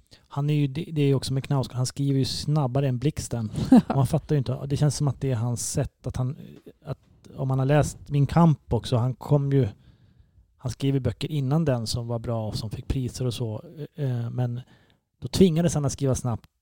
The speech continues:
Speaker 1: eh, han hade små, flera små barn och sådär, och de här böckerna i den här serien har jag förstått att han, han skriver hela förmiddagen, sen skickar han manuset direkt till sin redaktör som kanske går igenom och sen ändrar han och så, men att han, jag får känslan av att han skriver på det sättet som man läser hans böcker. Man bara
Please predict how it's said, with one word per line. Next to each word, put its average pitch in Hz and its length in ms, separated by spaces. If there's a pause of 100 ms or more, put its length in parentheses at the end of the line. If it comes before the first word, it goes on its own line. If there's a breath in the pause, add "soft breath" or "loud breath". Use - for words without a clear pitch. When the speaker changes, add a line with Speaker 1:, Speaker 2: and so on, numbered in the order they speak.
(100)
Speaker 1:
eh, 117 180
han 120 100
hade 117 160
små, - 280
flera 123 240
små 127 280
barn 117 320
och 110 100
sådär, 117 260
och 113 160 (380)
de 143 180
här 143 160 (100)
böckerna 127 680
i 123 40
den 120 100
här 139 180
serien 127 300
har 120 60
jag 113 80
förstått - 260
att - 80
han, 110 180 (480)
han 143 160
skriver 156 320
hela 143 120
förmiddagen, 135 440
sen 135 160
skickar - 320
han 139 80
manuset 123 380
direkt 127 260
till 110 240
sin - 160
redaktör 120 380
som 110 140
kanske 107 180
går 110 160
igenom 135 340
och 113 60
sen 139 120
ändrar 123 320
han 127 100
och 127 80
så, 113 200
men 117 140
att 120 120
han, 123 240 (1400)
jag 151 140
får 165 80
känslan 143 340
av 127 60
att - 100
han 131 100
skriver 151 580
på - 160
det 127 120
sättet 120 240
som 120 120
man 120 120
läser 139 300
hans 107 120
böcker. 120 220
Man 135 120
bara 123 160